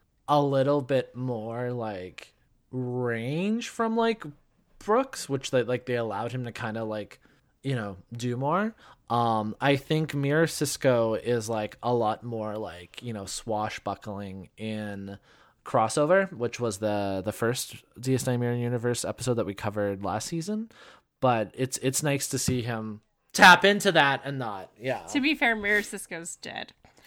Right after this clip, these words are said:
Speaker 2: <laughs> So he can't do anything
Speaker 1: That he
Speaker 2: now.
Speaker 1: is.
Speaker 2: But I just really,
Speaker 1: Yeah.
Speaker 2: I love in any show, honestly, or movie where someone is, like,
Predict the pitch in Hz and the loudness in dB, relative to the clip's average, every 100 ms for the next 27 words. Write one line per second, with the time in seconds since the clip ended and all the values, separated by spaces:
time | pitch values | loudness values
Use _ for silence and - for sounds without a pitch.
0 | - - 240 254 285 - 262 285 - 262 | -16 -2 2 8 8 8 0 0 -2 -4
1 | - _ _ _ - 370 - - - - | -6 _ _ _ -14 -14 -14 -20 -20 -20
2 | - - - - - 208 190 202 233 214 | -20 -20 -20 -8 0 0 0 -4 -6 -8
3 | - 180 - 160 - - 127 139 160 120 | -4 -6 -6 -10 -10 -4 -2 0 0 -2
4 | - 104 - - - - - - - - | -4 -10 -10 -12 -12 -16 -18 -20 -14 2
5 | 240 - - 220 254 277 403 277 214 233 | 2 2 -4 -4 -2 -2 -2 -2 0 2
6 | 226 226 220 240 294 320 311 302 254 - | 2 0 2 6 6 6 4 4 0 -2
7 | 262 220 - 208 185 180 185 - 175 175 | 0 -2 -2 -4 -4 -10 -12 -8 -6 -6
8 | 190 185 196 196 - 208 190 185 196 190 | -6 -6 -6 -8 -6 -4 -4 -4 -6 -6
9 | 214 233 202 190 - 180 180 175 170 175 | -2 -2 -2 -4 -4 -6 -6 -6 -8 -10
10 | 185 185 165 165 175 | -12 -12 -8 -8 -8